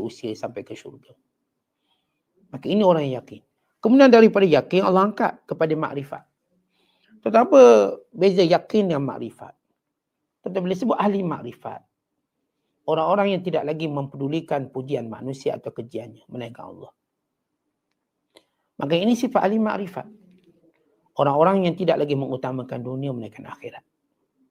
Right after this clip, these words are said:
Ini sifat ahli makrifat. Orang-orang yang bergembira dan ketaatannya tidak lagi menoleh pada maksiat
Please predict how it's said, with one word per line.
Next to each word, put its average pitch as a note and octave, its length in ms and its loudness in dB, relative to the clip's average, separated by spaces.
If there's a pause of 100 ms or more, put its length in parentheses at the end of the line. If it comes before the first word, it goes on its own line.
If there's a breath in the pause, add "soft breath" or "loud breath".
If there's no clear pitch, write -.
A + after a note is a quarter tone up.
(280)
Ini C#3+ 160 -6
sifat F#3 320 -4
ahli F#3+ 80 2
makrifat. F#3+ 480 -8 (1300)
Orang-orang F3 480 4
yang F3 160 0
bergembira D3+ 560 0
dan C#3 160 -6
ketaatannya D3+ 720 -10 (720)
tidak E3+ 240 2
lagi D3 160 -2
menoleh C3+ 320 -2
pada A#2+ 240 -8
maksiat - 460 -12